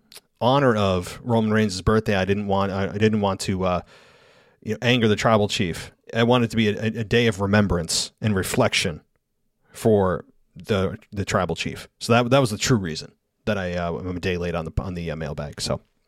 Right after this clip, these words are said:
you caught me, Kyle. Anyway, thank you, everybody, for listening. Thank you, everybody, for contributing. And you guys can take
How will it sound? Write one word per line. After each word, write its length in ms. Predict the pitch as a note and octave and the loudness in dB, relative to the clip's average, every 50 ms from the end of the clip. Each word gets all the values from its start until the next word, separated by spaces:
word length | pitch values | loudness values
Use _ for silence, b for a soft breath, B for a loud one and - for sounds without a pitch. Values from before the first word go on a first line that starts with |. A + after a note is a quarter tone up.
| _ - - | _ -8 -4
you 120 | A2 G#2+ | -4 -2
caught 240 | A2 - C3+ B2+ A2+ | 2 2 2 2 0
me, 80 | G2+ F2+ | -2 -4
Kyle. 300 | E2+ E2 D#2+ D#2 - - _ _ _ _ _ B B B B B B B B B B | -4 -4 -4 -6 -10 -12 _ _ _ _ _ B B B B B B B B B B
Anyway, 340 | C3+ F3 F3 C3 F2+ D#2+ - | 6 8 8 8 6 2 -2
thank 240 | - - D#3+ E3+ - | 0 2 2 4 6
you, 100 | F3+ F3 | 6 6
everybody, 320 | E3+ E3 D#3+ D#3 D#3 D3+ C#3 | 8 8 6 6 6 4 4
for 100 | - D#3 | 4 4
listening. 440 | D3 C#3 - - D#3 D3 C#3+ C3+ | 4 4 2 2 2 2 2 2
Thank 200 | B2+ C#3+ C#3 C3+ | 2 2 2 4
you, 100 | - C#3+ | 4 4
everybody, 280 | C#3 B2+ B2+ C3 B2+ B2 | 4 6 6 6 6 4
for 140 | - - A#2 | 2 2 -2
contributing. 720 | - - A#2 - - C#3 C#3+ B2+ C3+ D3+ F#3 G3+ G#3 F#3+ - _ | -2 -2 -2 4 6 8 8 8 8 8 6 4 0 -2 -6 _
And 460 | - G2 F#2+ F#2+ F#2+ F#2+ F#2+ F#2 E2+ | -4 -2 0 0 0 -2 -2 -4 -6
you 80 | F#2+ G2+ | -4 -2
guys 220 | A2 G#2+ G#2 - | 0 0 0 0
can 180 | - A#2 G2+ F2 | -2 -4 -4 -4
take 340 | - - C#3 A#2+ G#2+ - | -4 -2 0 0 0 -2